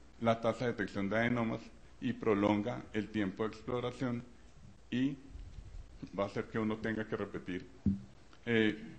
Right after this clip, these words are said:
colonoscopias mucho más seguido, con todos los riesgos para el paciente que ello requiere.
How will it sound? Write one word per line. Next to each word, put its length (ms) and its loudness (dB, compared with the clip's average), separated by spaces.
colonoscopias 680 0
mucho 260 -2
más 160 -2
seguido, 400 -4
con 240 0
todos 160 2
los 140 4
riesgos 320 0
para 240 0
el 60 -4
paciente 600 -6
que 200 2
ello 180 -2
requiere. 400 -6